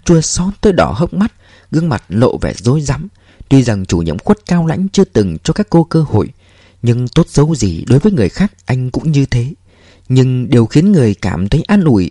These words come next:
hôm nay thật sự bị phá hủy, thì ra chủ nhiệm Khuất cao lãnh đã có chủ. Thì ra không phải Nam Thần không thích phụ nữ, anh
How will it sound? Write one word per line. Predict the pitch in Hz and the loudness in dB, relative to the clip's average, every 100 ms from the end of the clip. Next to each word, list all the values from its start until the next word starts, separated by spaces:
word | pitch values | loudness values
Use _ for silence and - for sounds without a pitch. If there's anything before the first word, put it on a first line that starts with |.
| - | -4
hôm | 127 151 | -2 0
nay | 160 156 - | 0 -2 -4
thật | 127 | -6
sự | - 120 80 | -2 -2 -2
bị | 95 - | -2 -2
phá | 151 | 0
hủy, | 196 123 87 _ _ _ - | 0 0 -2 _ _ _ 0
thì | 107 | 0
ra | 107 151 - | 2 0 0
chủ | 95 | -2
nhiệm | 80 90 - | 0 -4 -4
Khuất | - - - | -4 -4 -2
cao | 156 | 0
lãnh | 151 - 170 | 0 -4 -8
đã | - - 180 | -8 -8 -4
có | 190 | -4
chủ. | - 92 - _ _ _ _ - | -2 -6 -6 _ _ _ _ -8
Thì | - 143 | -2 0
ra | 190 202 | 0 -2
không | - 220 | 0 0
phải | 143 85 | 0 -2
Nam | 131 196 | 0 0
Thần | 190 117 87 | 0 -2 -2
không | 82 185 | -2 -2
thích | 220 - | -2 -2
phụ | 117 | -4
nữ, | 117 151 233 - _ _ - | 0 -2 -2 -8 _ _ -6
anh | 139 147 139 | -2 -2 -4